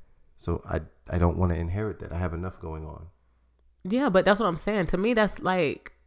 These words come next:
Speaker 1: But they have other friends. They have other people. That, why do I have to be the one to deal with everyone else's problems?
Speaker 2: You don't. But people with mental, what I'm saying is people with mental illness, they cannot help it.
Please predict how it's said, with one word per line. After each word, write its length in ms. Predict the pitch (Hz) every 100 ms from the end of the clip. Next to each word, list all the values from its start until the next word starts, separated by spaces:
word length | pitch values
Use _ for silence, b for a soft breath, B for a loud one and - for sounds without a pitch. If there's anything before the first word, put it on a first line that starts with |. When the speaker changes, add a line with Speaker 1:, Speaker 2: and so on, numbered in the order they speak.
| _
Speaker 1:
But 160 | - -
they 140 | 104
have 220 | 113 117 -
other 220 | 117 120
friends. 320 | - 107 92
They 80 | 92
have 140 | 98
other 180 | 95 104
people. 320 | - 101 -
That, 100 | 92
why 200 | 82 92
do 160 | 98 98
I 220 | - 85
have 240 | 98 98 -
to 80 | 82
be 120 | 95
the 120 | 90
one 180 | 87 87
to 60 | 80
deal 220 | 90 85
with 240 | 82 - -
everyone 440 | 90 90 87 85
else's 320 | 80 82 85
problems? 600 | - 127 143 76 67 - _
Speaker 2:
You 180 | 175 202
don't. 640 | 160 156 190 277 226 80 147
But 180 | 185
people 320 | - 240 247 208
with 140 | 180
mental, 400 | 185 202 202 185 -
what 140 | 202
I'm 180 | 202 214
saying 260 | - 170
is 100 | 156
people 280 | - 233 226
with 120 | 180
mental 380 | 160 165 170 160 -
illness, 340 | 139 147 147
they 160 | 165 185
cannot 400 | 214 202 165 139
help 300 | 147 123 110
it. 180 | 92